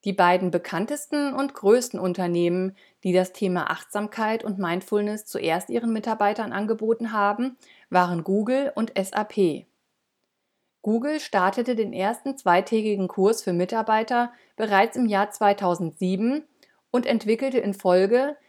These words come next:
das Search Inside Yourself Programm.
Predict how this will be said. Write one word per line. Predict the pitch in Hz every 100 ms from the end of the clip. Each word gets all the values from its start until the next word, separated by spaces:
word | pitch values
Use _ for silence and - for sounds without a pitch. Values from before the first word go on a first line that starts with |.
| _ _
das | - 233 233
Search | 220 240 233
Inside | 262 247 185 180
Yourself | - 226 185 175 170
Programm. | - 156 - 135 123